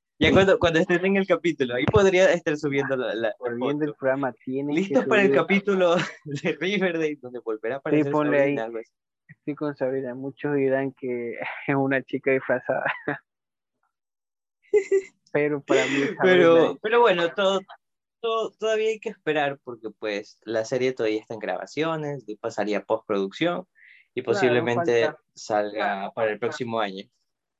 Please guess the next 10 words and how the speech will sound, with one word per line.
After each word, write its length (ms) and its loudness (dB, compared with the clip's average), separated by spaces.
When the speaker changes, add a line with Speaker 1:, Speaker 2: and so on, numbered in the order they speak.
Speaker 2:
Ujú. 300 -8
Aún 200 -6
falta 280 0
que 140 -4
vean 360 -2
que 140 -6
salga 280 -2
el 160 -6
trailer 420 -2
ahí 280 -8